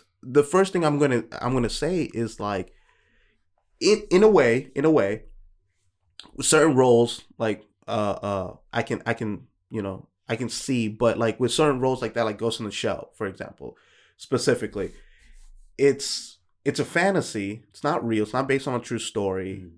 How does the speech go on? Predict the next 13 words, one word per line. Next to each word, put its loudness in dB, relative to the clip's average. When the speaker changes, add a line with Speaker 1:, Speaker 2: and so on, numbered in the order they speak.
Speaker 1:
And, -6
like, -6
uh, -6
to 0
me, 0
it's, -8
it's -8
just 0
acting. -6
Like, -8
Scarlett 2
Johansson, -4
she, -4